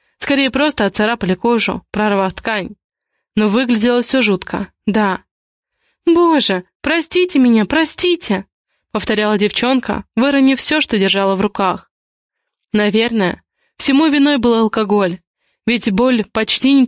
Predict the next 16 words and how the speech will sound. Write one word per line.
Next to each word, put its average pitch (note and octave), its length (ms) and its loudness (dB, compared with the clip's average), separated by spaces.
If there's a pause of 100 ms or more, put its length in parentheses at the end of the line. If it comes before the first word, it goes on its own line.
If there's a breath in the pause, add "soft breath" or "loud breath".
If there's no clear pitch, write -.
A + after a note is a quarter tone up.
не A3+ 160 2
воспринималась A3+ 720 2
Родионом. F#3+ 680 0 (540)
Его A3+ 180 4
больше A#3+ 320 0
волновало A3 520 2
поведение A3 540 2
девчонки. G3+ 680 -2 (240)
Ну G#3 180 4
и G3+ 60 2
да, F#3+ 300 -2 (380)
странные D4 440 0
крики, C4 280 0
которые G3+ 480 -2
она G3 200 2
издавала. G3+ 640 -2